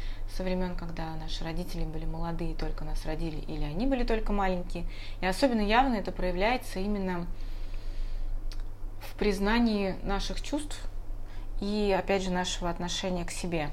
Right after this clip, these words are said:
А, как ты думаешь, мы действительно какие-то особенные в плане любви к себе, в плане признания своих эмоций?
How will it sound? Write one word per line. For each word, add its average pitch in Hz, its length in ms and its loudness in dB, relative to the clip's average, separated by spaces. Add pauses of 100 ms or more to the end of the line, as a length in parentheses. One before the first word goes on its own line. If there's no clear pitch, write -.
(720)
А, 170 300 2
как - 180 4
ты - 80 4
думаешь, 202 400 6
мы 190 80 2
действительно 262 420 4
какие-то - 380 4
особенные 160 560 6
в - 160 6
плане 160 520 6 (520)
любви 165 360 2
к 185 100 2
себе, 165 380 2 (420)
в - 40 2
плане 160 280 4
признания 165 500 4
своих - 380 4
эмоций? 151 440 2